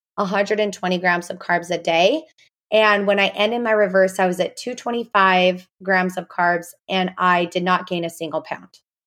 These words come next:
I looked the same. I felt the same. I actually felt a little leaner, honestly, which was shocking to me. Um,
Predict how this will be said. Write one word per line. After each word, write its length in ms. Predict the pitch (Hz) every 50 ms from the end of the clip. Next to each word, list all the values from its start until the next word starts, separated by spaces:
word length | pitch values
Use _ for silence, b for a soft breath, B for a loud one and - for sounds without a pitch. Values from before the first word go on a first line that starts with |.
| _ _ _ _
I 360 | - 185 196 190 185 180 175
looked 360 | 170 170 175 202 220 - - _
the 100 | 233 226
same. 440 | 226 - 240 220 220 214 214 214 -
I 160 | - 170 165 - -
felt 220 | 190 202 202 208
the 100 | - 208
same. 320 | 190 - - 196 190 185 180 -
I 60 | 196
actually 300 | 240 269 - - 311 294
felt 300 | - - 247 233 214 214
a 60 | 220
little 240 | 208 214 202 202 185
leaner, 560 | 170 175 180 180 185 208 247 277 294 302 - _ -
honestly, 720 | 220 220 214 233 247 247 - - 254 262 277 302 302 302 B B B B B B B B _
which 200 | 214 220 214 -
was 160 | 202 196 190
shocking 500 | - - 180 170 175 - - 196 190 202
to 120 | 190 - 220
me. 360 | 214 220 233 247 269 294 285 B B B B B _ _
Um, 500 | - 202 202 196 190 185 170 165 165 170